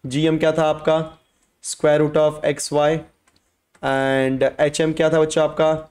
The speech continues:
याद रखो सब लोग, टू times of X Y divide by X plus Y। आपने सब निकाल दिया, ठीक है? चलो, from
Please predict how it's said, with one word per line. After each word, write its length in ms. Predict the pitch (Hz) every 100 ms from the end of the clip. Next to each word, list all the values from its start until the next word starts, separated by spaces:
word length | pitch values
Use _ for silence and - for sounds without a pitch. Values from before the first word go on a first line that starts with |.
| _ 147
याद 180 | 160
रखो 140 | 170 175
सब 140 | 160
लोग, 240 | 143 117 - _ _ _ -
टू 120 | 175
times 360 | 180 175 175
of 120 | 185 180
X 200 | 175 180
Y 180 | 180
divide 320 | 180 180 175 165
by 340 | 190 208 -
X 220 | 165 156 -
plus 300 | 156 143 -
Y। 80 | 123
आपने 240 | 127 165
सब 140 | 156 156
निकाल 260 | 135 123
दिया, 120 | 123
ठीक 160 | 120 196
है? 180 | 202 - _ -
चलो, 320 | - 147 - _ _ _ - -
from 320 | 170 175 185